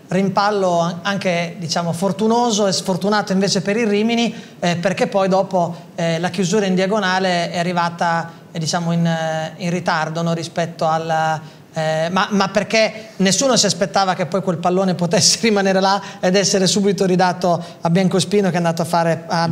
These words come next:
Speaker 2: primo
Speaker 1: Bianchimano che è
Speaker 2: che è rimasto
Speaker 1: andato a fare
Speaker 2: fregato
Speaker 1: poi
Speaker 2: è stato Pietrangeli, perché quel passaggio dietro le sue spalle secondo me non so fino a che punto fosse voluto, mi è sembrato quasi più averlo colpito male il giocatore della Lucchese. Ha colto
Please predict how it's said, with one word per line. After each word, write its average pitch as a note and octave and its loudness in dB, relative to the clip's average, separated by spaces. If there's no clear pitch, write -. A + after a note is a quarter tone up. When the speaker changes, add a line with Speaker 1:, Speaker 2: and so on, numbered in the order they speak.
Speaker 2:
primo F#3+ 2
Speaker 1:
Bianchimano F#3+ 2
che - -
è F#3+ 2
Speaker 2:
che - -
è - 2
rimasto F3 2
Speaker 1:
andato E3+ 0
a - 2
fare E3+ 2
Speaker 2:
fregato F3 2
Speaker 1:
poi D#3+ 0
Speaker 2:
è A#2 0
stato A#2+ -4
Pietrangeli, F#2+ -4
perché A2+ -4
quel C3 -2
passaggio C3 -2
dietro C3 -2
le B2+ 2
sue B2+ -2
spalle C3 -2
secondo A#2 -2
me C3+ -2
non C3 0
so D#3 -4
fino A#2 -4
a G2+ -2
che G2 -4
punto G#2 -4
fosse G2 -4
voluto, F2+ -6
mi G2 -4
è - -2
sembrato B2 -4
quasi A#2+ -2
più C3 0
averlo B2+ 0
colpito B2+ -2
male B2 0
il G#2 -2
giocatore G#2+ -2
della G#2+ -2
Lucchese. G2 -4
Ha G2 -2
colto A#2 -2